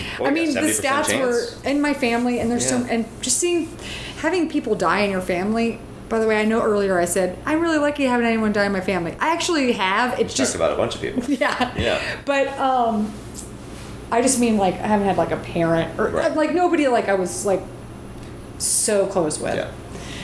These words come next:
Speaker 2: Um, I know I'm, why am I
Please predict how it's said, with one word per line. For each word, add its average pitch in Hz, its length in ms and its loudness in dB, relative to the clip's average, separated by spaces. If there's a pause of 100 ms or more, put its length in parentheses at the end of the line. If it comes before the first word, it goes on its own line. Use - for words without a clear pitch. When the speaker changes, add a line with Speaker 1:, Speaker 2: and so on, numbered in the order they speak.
(280)
Speaker 2:
Um, 190 520 4 (720)
I 247 140 0
know 247 160 4
I'm, 254 300 0
why 240 160 4
am 285 160 4
I 320 180 2